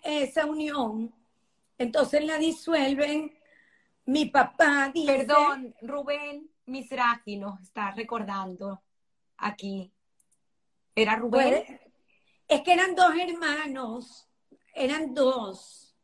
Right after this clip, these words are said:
Speaker 1: No sé si era
Speaker 2: Sí.
Speaker 1: Rubén o el otro. Bueno, no importa. Entonces, disuelven esa sociedad y estos le venden las máquinas.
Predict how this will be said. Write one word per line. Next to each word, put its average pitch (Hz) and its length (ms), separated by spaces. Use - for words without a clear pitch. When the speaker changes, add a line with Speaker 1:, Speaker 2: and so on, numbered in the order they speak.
Speaker 1:
No 277 200
sé 339 220
si 349 140
era 330 140
Speaker 2:
Sí. 339 60
Speaker 1:
Rubén 311 540
o 285 160
el 277 220
otro. 254 800
Bueno, 277 280
no 269 80
importa. - 600
Entonces, 311 1200
disuelven 330 760
esa 330 300
sociedad 311 840
y 330 480
estos 277 340
le 311 180
venden 302 420
las 311 140
máquinas. 277 520